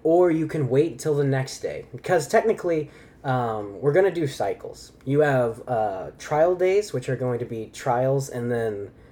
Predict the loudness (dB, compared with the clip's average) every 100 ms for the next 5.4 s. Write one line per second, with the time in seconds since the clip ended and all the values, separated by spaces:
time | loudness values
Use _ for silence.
0 | -18 -2 2 2 2 2 2 0 -4 -4
1 | -4 -8 -10 -8 -6 -8 -4 -2 -2 -6
2 | -18 -20 -12 -2 0 2 0 0 -2 0
3 | -2 0 0 0 -2 -2 -2 -4 -4 -4
4 | -4 -6 -4 -2 -2 -4 -6 -6 -6 -8
5 | -6 -6 -4 -6